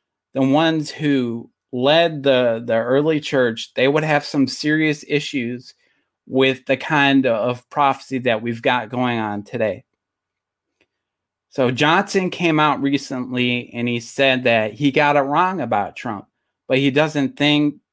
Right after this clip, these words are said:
that makes him a false prophet. But the Bible testifies that if a prophecy doesn't come to pass, it's false. It's true that there were things about the will of God in Jeremiah Johnson's prophecy,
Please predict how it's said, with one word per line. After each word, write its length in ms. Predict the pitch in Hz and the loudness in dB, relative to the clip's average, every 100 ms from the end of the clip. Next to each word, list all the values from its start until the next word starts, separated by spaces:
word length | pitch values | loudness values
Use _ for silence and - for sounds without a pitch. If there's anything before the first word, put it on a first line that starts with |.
| _ | _
that 240 | - 127 120 | -2 -2 0
makes 380 | 120 135 131 - | 0 0 -2 -6
him 180 | 123 | -4
a 60 | 113 | -4
false 380 | 117 127 113 - | -2 0 -2 -4
prophet. 520 | - 135 139 - - _ _ _ _ _ _ | -2 -2 -2 -10 -16 _ _ _ _ _ _
But 100 | - | -2
the 80 | 147 | 0
Bible 460 | 143 165 196 196 180 | 2 2 2 0 -4
testifies 960 | - 170 185 - 156 151 127 117 120 | -2 -2 -2 -4 -2 0 0 0 -4
that 160 | 127 123 | -4 -4
if 160 | 123 143 | -4 -8
a 80 | |
prophecy 600 | 123 - 139 139 - 135 | -8 0 0 -2 -10 -10
doesn't 320 | 127 127 123 117 | -2 -2 -2 -6
come 240 | 131 123 | -6 -6
to 100 | 117 | -6
pass, 540 | - 185 160 - - _ _ | -2 0 0 -4 -18 _ _
it's 220 | 131 127 | -10 -10
false. 580 | - 147 120 - - - _ _ _ _ _ _ _ _ _ _ _ _ _ _ _ _ | -6 -4 -4 -6 -20 -20 _ _ _ _ _ _ _ _ _ _ _ _ _ _ _ _
It's 340 | - 151 - | -6 -4 -4
true 600 | - - 190 208 208 208 - 147 | -6 0 4 4 4 0 -4 -2
that 420 | 139 139 135 131 | 0 2 0 0
there 160 | 147 | 0
were 220 | 160 165 156 | 2 0 0
things 460 | 160 156 160 151 | -2 -2 0 -2
about 500 | 135 123 120 127 - | -2 0 0 -2 -4
the 100 | 131 | -4
will 320 | 123 143 170 | 0 4 6
of 160 | 165 131 | 4 2
God 520 | 135 123 117 117 123 _ _ | 2 4 4 2 -4 _ _
in 160 | 127 | -6
Jeremiah 560 | 120 123 120 120 117 117 | -2 -2 0 -2 -2 -4
Johnson's 540 | 117 120 117 127 117 | -4 -4 -6 -6 -6
prophecy, 720 | 117 135 123 - - 123 117 | -4 -2 -2 -4 -12 -10 -10